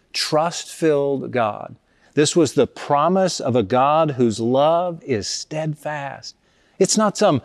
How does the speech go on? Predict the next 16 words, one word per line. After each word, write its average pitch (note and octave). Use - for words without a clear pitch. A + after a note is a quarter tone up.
fly-by-night B2+
event. A#2+
It's, F#3
it's G3
not G#3+
even E3
a D3
major E3
event. F2+
This F3+
is B2
a A#2
world-changing, C3
life-transforming D#3
event. F3
Friends, F#3